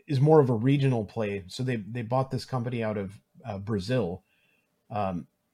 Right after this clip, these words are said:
and their, their big story here is that this is, allows them to grow into a, a market that was, you know, largely untapped because Elo seven was the,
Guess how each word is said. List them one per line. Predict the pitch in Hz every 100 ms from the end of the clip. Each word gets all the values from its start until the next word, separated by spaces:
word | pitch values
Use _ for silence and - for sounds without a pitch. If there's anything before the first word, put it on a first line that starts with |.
| _ _ 120
and | 120
their, | 123 123 117 107 - -
their | 127 131
big | 113 147 143
story | - 143 139 120
here | 110 127
is | 123 104
that | 113 120
this | 127 -
is, | 135
allows | 127 123 127 110
them | 120
to | 104
grow | 101 113 120 120 107 -
into | 123 110 117 104
a, | 101 -
a |
market | 120 123 113 120 -
that | 107 123
was, | 110 107 _ -
you | 123
know, |
largely | 95 117 120 107 101
untapped | 104 101 107 120 -
because | 113 117 107 98 _ _ _ -
Elo | 160 147 131
seven | 110 131 123 117 101
was | 110 107 95
the, | 95 104 95 85